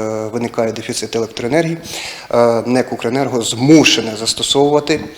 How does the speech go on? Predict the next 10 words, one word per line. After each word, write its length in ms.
е, 60
графіки 500
обмеження. 500
Команда 600
від 360
нек 200
"Укренерго" 560
передається, 540
е, 180
диспетчерам 640